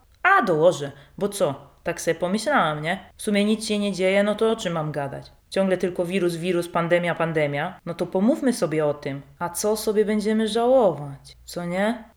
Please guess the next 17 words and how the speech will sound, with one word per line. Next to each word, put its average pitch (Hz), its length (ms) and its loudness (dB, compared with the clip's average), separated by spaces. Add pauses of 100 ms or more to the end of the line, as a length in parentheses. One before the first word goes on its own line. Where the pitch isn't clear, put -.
(100)
Może 180 260 -4
w 190 40 -10
troszkę 202 380 -2
innym 208 240 0
świetle 202 580 -2
przedstawię 180 600 -2
wam 165 220 -2
tą 190 160 -2
sytuację, 185 800 0 (140)
to 185 120 -2
poprawi 196 400 2
wam 196 180 2
się 190 120 -6
troszeczkę 190 420 -8
humor. 175 440 0 (200)
Poza 170 420 -2
tym - 260 -10